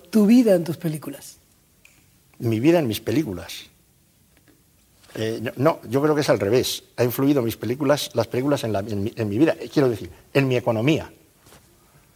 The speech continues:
Speaker 1: Dice que una vez pensaste
Speaker 2: Pero yo no, no, yo nunca he, fíjate, la primera cosa que yo escribo no tiene nada que ver ni con mis es-, mis experiencias de, de, de, de, de chico, de, de, de hombre de, de veintitantos años.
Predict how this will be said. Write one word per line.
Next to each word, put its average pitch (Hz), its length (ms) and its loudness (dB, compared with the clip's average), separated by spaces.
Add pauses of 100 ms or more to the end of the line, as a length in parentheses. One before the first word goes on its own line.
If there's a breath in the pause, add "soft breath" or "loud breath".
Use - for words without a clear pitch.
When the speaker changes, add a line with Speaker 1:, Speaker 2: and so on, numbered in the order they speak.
(1200 soft breath)
Speaker 1:
Dice 208 200 -4
que 247 100 2
una 208 160 6
vez 202 260 2
pensaste 196 680 0
Speaker 2:
Pero 135 160 4
yo 139 120 4
no, 151 140 2
no, 113 300 -2
yo 127 140 4
nunca 170 280 6
he, 117 80 2 (380 loud breath)
fíjate, 202 360 4
la 123 100 4
primera 107 320 0
cosa 170 220 -2
que 147 100 2
yo 151 60 4
escribo 160 340 0
no 117 120 0
tiene 165 220 0
nada 151 200 0
que 113 120 -4
ver 143 200 -2
ni 113 160 -4
con 101 380 -6 (180 soft breath)
mis 107 200 0
es-, - 200 -6
mis 104 260 0
experiencias 123 800 2 (280 loud breath)
de, 104 380 -2
de, 92 320 -10
de, 87 240 -10
de, 98 200 -10
de 98 200 -14
chico, 113 360 -2
de, 101 200 -6
de, 98 200 -8
de 101 100 -6
hombre 110 280 -2
de, 104 440 -2
de 104 300 -6
veintitantos 104 1000 -6
años. 135 320 -2